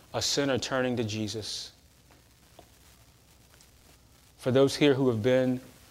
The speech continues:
walking with you for years, I pray that repentance for all of us would be fresh today, that we would acknowledge our sin and follow in your mercy.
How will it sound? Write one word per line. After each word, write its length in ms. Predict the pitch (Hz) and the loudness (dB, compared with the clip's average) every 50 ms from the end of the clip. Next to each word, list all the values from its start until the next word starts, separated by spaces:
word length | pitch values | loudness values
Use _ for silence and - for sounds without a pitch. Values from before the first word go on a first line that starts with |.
| - - - - | -20 -18 -6 -2
walking 340 | 123 143 139 - 151 143 135 | 0 2 2 2 2 2 2
with 180 | 135 - - | 2 0 0
you 100 | - 127 | -2 -2
for 420 | 117 - - 127 117 113 110 110 - - - - - - | -2 -2 -2 0 0 2 0 0 -4 -8 -16 -18 -12 -8
years, 460 | 117 110 131 135 139 139 143 135 - | 0 2 4 6 6 6 4 2 0
I 140 | - 120 110 | -6 -8 -8
pray 300 | - - - 135 135 135 | -6 0 2 4 4 4
that 240 | 123 123 123 123 | 4 2 0 0
repentance 640 | 123 117 - - - - 147 147 139 - 131 117 - | -4 -8 -8 -10 -8 -4 -4 -2 -2 -4 -6 -8 -10
for 420 | - - - 123 120 117 113 110 - - - - - - - - | -8 -2 0 0 2 2 2 0 -2 -8 -18 -20 -20 -14 -2 4
all 220 | 135 131 135 139 | 6 6 8 8
of 120 | 127 113 117 | 6 4 2
us 180 | 113 - - | 0 -2 -2
would 100 | 131 113 | -4 -4
be 100 | 120 117 | -4 -4
fresh 320 | - - - 123 120 - - | -4 -2 0 0 0 0 -4
today, 420 | - 123 113 110 104 101 101 101 - - - - - _ - - - - - - - - - - - - - - - - - | -4 -2 0 0 0 -2 -4 -8 -14 -20 -20 -20 -20 _ -20 -20 -20 -20 -20 -20 -20 -20 -20 -20 -20 -20 -18 -18 -18 -8 -4
that 140 | 127 123 127 | -2 0 2
we 120 | 127 127 | 2 2
would 240 | 123 120 117 117 - | 4 4 4 2 2
acknowledge 480 | 120 113 117 120 123 123 127 123 120 | 0 -4 -4 0 0 2 2 0 0
our 140 | 123 123 117 | -2 -2 -2
sin 440 | - - - 131 120 120 120 120 117 | -2 -2 -4 -4 -6 -6 -6 -6 -6
and 260 | 110 110 107 107 104 - - - - - - - - - - - | -6 -6 -6 -8 -10 -14 -20 -20 -20 -20 -20 -20 -20 -20 -20 -20
follow 320 | - - - 127 127 123 127 | -4 2 4 6 6 6 4
in 60 | 123 | 2
your 100 | 123 120 | 0 0
mercy. 480 | 117 110 110 107 - - - 113 107 | 0 -2 -2 -4 -6 -8 -8 -8 -10